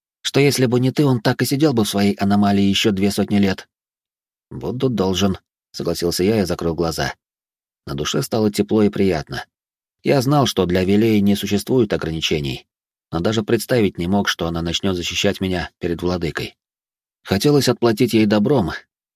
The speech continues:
и как только между нами начало носиться тепло, потянулся к энергии сущности. Три узла?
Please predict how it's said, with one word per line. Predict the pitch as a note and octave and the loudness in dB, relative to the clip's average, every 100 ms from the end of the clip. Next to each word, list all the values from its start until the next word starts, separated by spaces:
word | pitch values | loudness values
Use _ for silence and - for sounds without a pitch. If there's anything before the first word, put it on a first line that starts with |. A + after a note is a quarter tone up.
| _ | _
и | - | -4
как | C3+ B2 | -2 0
только | D3 C3+ | 2 4
между | A#2+ A#2+ G#2+ | 4 4 2
нами | A2+ B2+ A#2 | 2 4 4
начало | G#2+ A2 G#2+ G2+ | 2 2 2 4
носиться | G2 A2+ G2+ G2 | 2 0 0 -2
тепло, | - - A#2+ A#2+ - _ _ | -2 -2 -2 -2 -6 _ _
потянулся | F#2 A#2+ C#3 C3 A#2+ | -6 -2 -2 0 0
к | A2 | 2
энергии | G#2 G2+ F#2 F#2+ | 2 2 0 -2
сущности. | - E2 D2+ D2 C2 - _ _ _ _ _ _ | 0 -4 -6 -8 -8 -10 _ _ _ _ _ _
Три | E2 | -4
узла? | D#2 D2+ F2 A2 | -2 -2 -2 -2